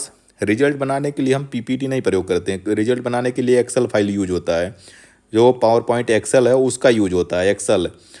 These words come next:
तो एमएस Excel का प्रयोग जो होता है कोई रिजल्ट या इस तरह की चीज़ बनाने के लिए, वो तो Microsoft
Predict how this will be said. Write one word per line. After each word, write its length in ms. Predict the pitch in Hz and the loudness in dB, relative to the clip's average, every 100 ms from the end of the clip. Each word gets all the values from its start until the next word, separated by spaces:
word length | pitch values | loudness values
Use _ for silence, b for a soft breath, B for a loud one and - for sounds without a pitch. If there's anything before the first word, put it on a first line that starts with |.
| B - | B 2
तो 80 | |
एमएस 380 | 120 120 143 143 | 2 4 2 0
Excel 400 | - 113 - 143 | 0 -2 0 0
का 100 | 143 | 0
प्रयोग 300 | 139 127 131 | 2 2 2
जो 100 | 127 | 2
होता 220 | 120 120 | 0 0
है 60 | 139 | -2
कोई 220 | 139 123 | 0 0
रिजल्ट 400 | 113 104 120 123 | 2 2 0 2
या 60 | 123 | 0
इस 180 | 120 - | 0 -2
तरह 160 | 120 | -2
की 120 | 123 | -4
चीज़ 220 | 117 117 113 | -6 -8 -6
बनाने 300 | 104 107 107 | -4 -4 -4
के 100 | 123 | -2
लिए, 80 | |
वो 120 | 135 139 | 0 0
तो 100 | 135 | -2
Microsoft 580 | 117 113 120 120 117 | -4 -4 -2 -2 -2